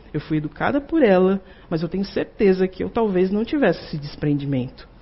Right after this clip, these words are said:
Como a maioria das pessoas, às vezes, não tem esse desprendimento. Será que as pessoas teriam desprendimento de fazer isso com a gente também? Porque a gente, quando fala de relação difícil, a gente sempre aponta pro outro. Mas e será que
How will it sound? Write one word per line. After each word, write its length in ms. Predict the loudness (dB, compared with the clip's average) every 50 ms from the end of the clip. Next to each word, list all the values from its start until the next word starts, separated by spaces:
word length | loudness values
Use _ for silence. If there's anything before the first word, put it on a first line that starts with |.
| -20 -20 -20 -20 -6 -2
Como 140 | 0 2 2
a 40 | 2
maioria 400 | 2 2 2 2 2 2 2 0
das 160 | 0 -2 -4
pessoas, 360 | -6 -8 -8 -6 -4 -4 -4
às 100 | -2 -2
vezes, 220 | -4 -4 -4 -4 -2
não 160 | -2 -4 -4
tem 220 | -4 -4 -4 -4
esse 140 | -4 -4 -4
desprendimento. 800 | -6 -6 -8 -8 -6 -4 -4 -2 -2 -2 -2 -2 -4 -6 -10 -14 -20 -20 -20 -20 -20 -20 -20 -4
Será 380 | 2 4 4 6 4 4 2
que 160 | 0 -2 -2
as 200 | -2 -2 -2 -4
pessoas 320 | -6 -10 -6 -4 -2 -4 -2
teriam 360 | 0 2 2 4 4 4 2
desprendimento 720 | 2 0 -4 -2 0 2 2 2 0 0 -2 -2 -2 -4
de 60 | -4
fazer 300 | -4 -2 -2 0 2 2
isso 160 | 0 0 -2
com 80 | -6 -6
a 60 | -4
gente 280 | -2 -2 -2 -2 -2 -4
também? 340 | -8 -6 -4 -4 -4 -6 -6 -10 -20 -20 -20 -20 -20 -20 -20 -20 -20 -20 -20 -8 -6
Porque 200 | -4 0 2 2
a 40 |
gente, 240 | 2 4 2 0 0
quando 200 | -2 -4 -4 -4
fala 280 | -2 -2 0 2 2 2
de 80 | 2
relação 480 | 2 2 2 2 2 0 -2 -4 -2 -2
difícil, 480 | -2 -4 -4 -4 -4 -4 -4 -2 -2 -2
a 60 | 0
gente 180 | 0 0 -2 -2
sempre 260 | -4 -4 -4 -2 -4
aponta 280 | -4 -4 -4 -4 -4 -6
pro 200 | -6 -4 -2 2
outro. 420 | 4 4 2 2 0 -8 -20 -20 -20 -20 -20 -20 -20 -20 -20 -20 -20 -20 -14 -6
Mas 180 | -2 0 0 0
e 60 | -2
será 360 | -4 -2 2 2 2 2 2
que 280 | -2 -4 -2 -2 -2 -2